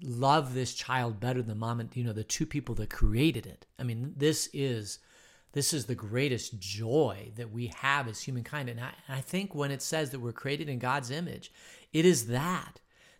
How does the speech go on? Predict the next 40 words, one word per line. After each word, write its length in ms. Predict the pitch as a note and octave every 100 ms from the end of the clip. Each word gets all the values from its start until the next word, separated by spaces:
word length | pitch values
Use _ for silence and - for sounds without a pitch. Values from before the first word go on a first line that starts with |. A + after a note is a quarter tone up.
| -
that 200 | C3 C3
we 260 | C3 F#3+
get 360 | F3+ C3+ D#3 E3
to 220 | - C3+
create 460 | B2+ - A#2+ C3+ E3
life 420 | A#2+ B2+ D3 - -
and 160 | A#2+
then 180 | A#2 G#2+
raise 340 | A#2 D3+ D3+
life 300 | A#2+ A2+ A2+
and 180 | B2 A2
be 220 | C#3 D#3+
like, 460 | D#3+ A#2+ B2+ C3+ - - _ _ - - - E3
I 60 |
mean, 160 | F#3 G3
we're 80 | G#3+
not 260 | A#3+ -
gods, 480 | E3+ D#3+ B2 C#3 -
right? 180 | D#3 E3+
We're 120 | D#3
not, 180 | E3+ D3
but, 180 | D3+ - - - - -
but 80 | F3
we 120 | E3
are 80 | C#3
godlike 840 | D3 D#3 E3 C3 E3 D#3+ - - -
in 160 | D#3 C#3
the 60 |
fact 400 | A#2+ F3+ E3 C3+
that 100 | C3
we 180 | B2+ F3
get 200 | E3 B2+
to 120 | -
raise 440 | A2+ B2 F3+ F#3 B2
these 160 | A2
children 540 | - F3+ E3+ C3 A2+ A2 - - _ _ _
however 420 | - - G#3+ C4 C4
we 120 | G#3+
want 260 | F#3+ C4 -
to. 220 | -